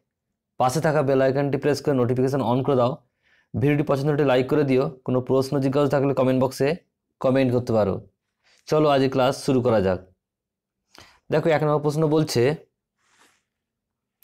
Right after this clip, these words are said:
অবৈধ অবরোহ যুক্তির হেতুবাক্য সত্য হলে সি-, সিদ্ধান্তটি সঠিক উত্তর হবে অপশন নাম্বার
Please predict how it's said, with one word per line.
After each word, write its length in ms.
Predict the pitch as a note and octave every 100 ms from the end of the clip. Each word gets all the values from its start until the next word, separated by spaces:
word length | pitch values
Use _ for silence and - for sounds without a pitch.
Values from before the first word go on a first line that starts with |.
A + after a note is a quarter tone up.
| - - - - -
অবৈধ 480 | B2+ C3+ D#3 D#3 C#3
অবরোহ 560 | D#3 C3+ C3+ C#3+ C#3+ C#3+
যুক্তির 680 | C#3 C#3+ - D3 A#2+ - _ _ _ _ _
হেতুবাক্য 600 | C3 C3+ D3 C#3+ C#3+ D3 D3
সত্য 320 | D3 - D3+
হলে 120 | C#3+
সি-, 220 | - B2+
সিদ্ধান্তটি 800 | - B2+ C#3+ D3 D3+ C#3 D#3 F3+ - _ -
সঠিক 500 | - C3+ C3+ D3+ C#3
উত্তর 260 | C#3 C#3+
হবে 140 | C#3+ C3+
অপশন 460 | C3 C3 - D3
নাম্বার 420 | C3+ C3+ C3 C3